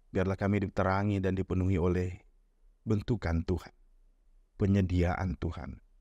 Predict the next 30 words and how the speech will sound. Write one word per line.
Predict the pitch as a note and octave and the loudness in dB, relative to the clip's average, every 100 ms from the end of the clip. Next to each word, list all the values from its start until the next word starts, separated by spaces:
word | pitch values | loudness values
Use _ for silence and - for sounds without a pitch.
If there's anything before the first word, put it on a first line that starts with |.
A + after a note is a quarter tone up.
| _ _ _ - | _ _ _ -4
pemeliharaan | A#2 G2+ F#2 F#2 F2 E2 D#2 | 2 4 2 2 -4 -6 -6
Tuhan. | - - - _ _ _ _ _ _ | -8 -10 -16 _ _ _ _ _ _
Dan | F#2 G2 | -2 -2
izinkanlah | F#2+ A#2+ C3+ C3+ C3 | 0 2 2 2 2
kami | C#3 C#3+ D3+ E3+ D#3 | 2 2 2 2 0
dan | A2 G#2+ | 2 2
mengalami | A2 A2 G#2+ A#2 B2 B2 | 2 4 4 4 4 0
hal-hal | A2 B2 A#2 - B2 A#2+ - _ _ _ _ - | 0 0 0 0 0 -2 -8 _ _ _ _ -2
dalam | G#2+ A#2 D3 | 2 4 4
segala | D#3 C#3 C3+ | 2 2 2
pengalaman | C3 A#2+ G#2+ G2 | 2 2 2 0
hidup | F#2 F2+ | -2 -2
kami. | - E2+ - - - _ - _ _ _ - | -2 -4 -8 -20 -20 _ -20 _ _ _ -8
Kami | G#2 G2 | 0 0
boleh | F#2 G2 F#2+ F#2+ - _ _ _ _ A2+ | 2 2 2 -2 -8 _ _ _ _ 0
mengalami | G2+ F#2+ F#2+ G2+ F#2 | 2 4 2 2 0
Tuhan | F2+ G#2 E2 D#2+ | -2 -4 -4 -4
dalam | D#2 D#2+ | -2 -2
kehidupan | D#2 F#2 E2 - D2+ | -4 -4 -6 -6 -10
kami. | - _ _ _ - - _ _ _ | -12 _ _ _ -20 -20 _ _ _
Terima | - G#2+ A2 | -2 2 4
kasih | A#2+ A#2+ | 4 2
Bapa | C3 B2 C3+ | 4 4 4
untuk | B2+ A#2+ | 0 -2
firman-Mu, | B2 A2+ A2+ B2+ E3 G#3 _ - | -2 2 2 2 0 -2 _ -18
sertai | - G#2 G2 | -6 -2 0
kami | F#2 F#2 F2+ | 0 0 -2
sepanjang | - F#2 F#2 F2 | -2 -2 -2 -2
hari | F2+ B1+ | -4 -4
ini. | - | -8